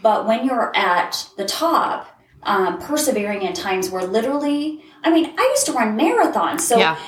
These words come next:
Speaker 1: when you're, when you're hiking a mountain, like, literally to take three steps and, like, have to stop and catch your breath, it's, like,
Speaker 2: Yeah.
Speaker 1: extremely humbling. Like, like, a mountain just humbles you,
Speaker 2: Mm-hmm.
Speaker 1: you know?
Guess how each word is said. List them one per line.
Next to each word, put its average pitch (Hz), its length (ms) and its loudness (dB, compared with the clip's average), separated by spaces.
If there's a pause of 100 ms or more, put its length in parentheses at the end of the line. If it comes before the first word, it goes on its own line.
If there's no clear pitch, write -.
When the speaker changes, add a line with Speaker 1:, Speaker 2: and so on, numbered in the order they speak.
Speaker 1:
when 247 160 -4
you're, 233 140 -4
when 247 140 -8
you're 233 100 -4
hiking 339 340 -2
a 208 60 -2
mountain, 247 360 2
like, 196 220 -2
literally 262 460 2
to 190 60 -4
take 202 240 -8
three 247 260 -8
steps - 760 0
and, 208 200 -2
like, 190 220 0
have - 240 -2
to 180 60 -8
stop - 480 0
and 165 160 -4
catch 202 240 -8
your 170 100 -4
breath, 190 360 -2
it's, - 160 -8
like, 196 140 -4
Speaker 2:
Yeah. 147 60 -10
Speaker 1:
extremely 151 480 2
humbling. 294 640 0
Like, 165 240 -2 (460)
like, 208 140 -4
a 214 40 -6
mountain 254 420 0
just - 180 -6
humbles 233 680 -2
you, 165 140 -8
Speaker 2:
Mm-hmm. 180 320 -2
Speaker 1:
you 175 100 4
know? 208 340 4